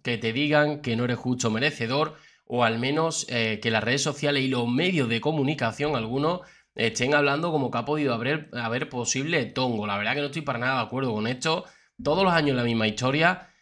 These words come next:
Es verdad que contra todo pronóstico ha ganado Pedro García Aguado. Es verdad que cualquiera de los cuatro para mí que hubiera ganado hubiera estado bien. Marieta quizás entró más tarde, pero bueno, creo que se enganchó muy bien al reality, que nos ha dado juego, que ha sido una gran superviviente también.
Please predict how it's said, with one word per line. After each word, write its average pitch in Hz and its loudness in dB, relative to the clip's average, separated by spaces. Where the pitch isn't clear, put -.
Es 135 0
verdad 170 2
que 135 0
contra 127 2
todo 151 0
pronóstico 127 -2
ha 120 0
ganado 120 -2
Pedro 117 0
García 107 0
Aguado. 123 -2
Es 135 -4
verdad 156 2
que 135 -4
cualquiera 131 0
de 123 0
los 110 -2
cuatro 123 -4
para 101 -6
mí 123 0
que 120 -4
hubiera 110 0
ganado 107 2
hubiera 98 -4
estado 98 -6
bien. 143 2
Marieta 113 -6
quizás 110 -6
entró 110 -6
más 104 -4
tarde, 113 -2
pero 107 -4
bueno, 107 -2
creo 107 -2
que 104 -4
se 104 -6
enganchó 101 -4
muy 107 -4
bien 101 -4
al 98 -4
reality, 120 -2
que 117 -2
nos 104 -2
ha 101 -6
dado 101 -8
juego, 131 -4
que - -6
ha 110 -4
sido 185 2
una 113 2
gran 104 -2
superviviente 98 -4
también. 117 -2